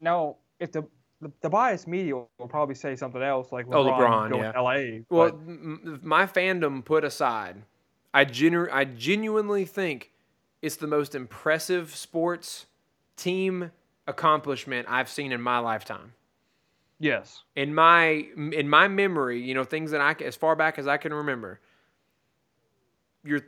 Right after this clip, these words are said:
Speaker 2: you're talking maybe early two thousands. And it's not a long time, I, I grant you, you know, uh, eighteen-ish years. It's the most impressive team accomplishment that I've seen in my, in, in my lifetime.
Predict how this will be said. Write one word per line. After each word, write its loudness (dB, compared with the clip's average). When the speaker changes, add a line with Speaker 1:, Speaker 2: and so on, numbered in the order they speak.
Speaker 2:
you're -4
talking 0
maybe -4
early -2
two -8
thousands. -8
And -4
it's -2
not 6
a 4
long 4
time, 2
I, -2
I -2
grant -2
you, -18
you -6
know, -6
uh, -4
eighteen-ish -6
years. -6
It's 0
the -4
most 2
impressive -2
team -4
accomplishment -2
that -4
I've 0
seen -8
in -10
my, -8
in, -10
in -10
my -10
lifetime. -16